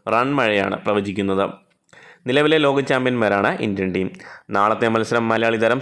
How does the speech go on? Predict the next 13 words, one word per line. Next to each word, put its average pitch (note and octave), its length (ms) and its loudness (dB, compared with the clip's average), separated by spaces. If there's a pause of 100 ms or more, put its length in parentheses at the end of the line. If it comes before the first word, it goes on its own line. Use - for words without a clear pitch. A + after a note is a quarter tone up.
സഞ്ജുവിന് A2+ 420 0 (160)
ഡബിൾ A#2 220 2 (100)
ലോട്ടറിയാണ്. G2 500 2 (540)
ഓപ്പണിംഗ് D3 380 2
ബാറ്ററായും C3 500 0
വിക്കറ്റ് B2 280 -2
കീപ്പറായും G#2 400 0 (120)
സഞ്ജു A2+ 320 0
തന്നെയാകും A2 400 2 (100)
കളിക്കുക. G2 320 0 (760)
നാളത്തെ C3+ 360 2
അവസരം C#3 320 0
മുതലാക്കിയാൽ A#2+ 440 0